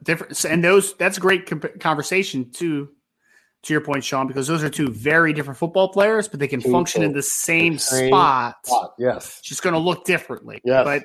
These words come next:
Speaker 1: the fundamentals are still the same.
Speaker 2: Yeah.
Speaker 1: Still the same.
Speaker 2: Yeah.
Speaker 1: Last question we're gonna get to here, 'cause we gotta get out of here for today.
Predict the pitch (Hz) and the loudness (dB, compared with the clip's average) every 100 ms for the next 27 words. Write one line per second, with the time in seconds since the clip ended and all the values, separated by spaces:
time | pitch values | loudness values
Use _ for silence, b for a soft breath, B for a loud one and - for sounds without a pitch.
0 | - - 143 - 233 214 190 190 180 151 | -8 -12 -6 2 4 4 2 2 0 -2
1 | 139 - - - 156 143 135 - 110 - | -6 -6 -12 -4 -2 -2 -4 -8 -16 -12
2 | - - 98 98 - _ _ 202 - - | -12 -10 -14 -16 -20 _ _ -16 -16 -12
3 | 127 101 - - - - B B B B | -12 -12 -14 -16 -18 -20 B B B B
4 | 185 214 202 208 190 196 190 170 185 170 | 0 2 2 -2 0 0 0 0 -2 -4
5 | 180 160 175 196 196 131 151 147 143 170 | -8 -4 -2 -2 -4 -10 -8 -6 -6 -8
6 | 156 160 160 160 156 160 139 131 170 214 | -2 0 0 -4 -8 -12 -12 -4 0 2
7 | 214 | 0